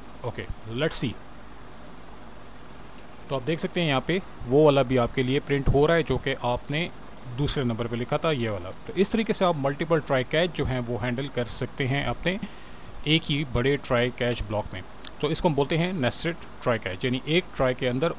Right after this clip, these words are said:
और बहुत सारे try catch, try catch आपके लिए यूज़ हो रहे हैं। Okay,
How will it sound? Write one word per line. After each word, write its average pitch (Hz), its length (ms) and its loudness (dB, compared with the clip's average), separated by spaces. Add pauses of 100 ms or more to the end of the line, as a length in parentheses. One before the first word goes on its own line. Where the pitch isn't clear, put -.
और 170 180 4
बहुत 131 240 0
सारे 139 160 2
try 123 280 0
catch, 120 440 -2
try 123 180 0
catch 117 380 -4
आपके 110 340 -2
लिए 143 220 0 (560)
यूज़ 156 400 0
हो 120 160 2
रहे 104 120 -2
हैं। 101 220 -8 (920)
Okay, 208 180 2